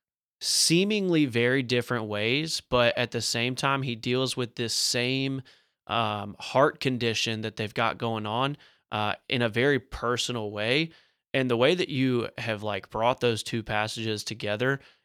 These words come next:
and had kind of a marriage between the two of them, I think it's so cool to see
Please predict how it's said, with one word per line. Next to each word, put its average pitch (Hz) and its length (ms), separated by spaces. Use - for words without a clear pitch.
and 104 400
had 110 340
kind 113 160
of 107 80
a 101 60
marriage 107 480
between 113 340
the 110 100
two 127 260
of 143 100
them, 165 260
I 127 60
think 180 220
it's 160 140
so 139 280
cool 131 280
to 110 120
see 113 540